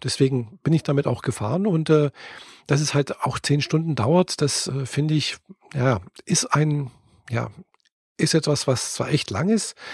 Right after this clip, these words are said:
aber andererseits mit dem Auto brauche ich auch acht Stunden mindestens. Also, und acht Stunden im Auto, hochkonzentriert fahren und sonst irgendwas, das ist einfach, ah, ja, und dafür dann zwei Stunden mehr, äh, also früher dort zu sein,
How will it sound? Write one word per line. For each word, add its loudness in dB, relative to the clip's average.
aber 0
andererseits 0
mit 2
dem -2
Auto 2
brauche 4
ich -4
auch 0
acht -2
Stunden -4
mindestens. 0
Also, -8
und -4
acht -6
Stunden 0
im 0
Auto, 2
hochkonzentriert 0
fahren 2
und -2
sonst 0
irgendwas, 0
das -6
ist -8
einfach, -8
ah, -4
ja, -6
und -6
dafür 2
dann -2
zwei 0
Stunden 0
mehr, 4
äh, 0
also 0
früher 4
dort 0
zu 2
sein, 0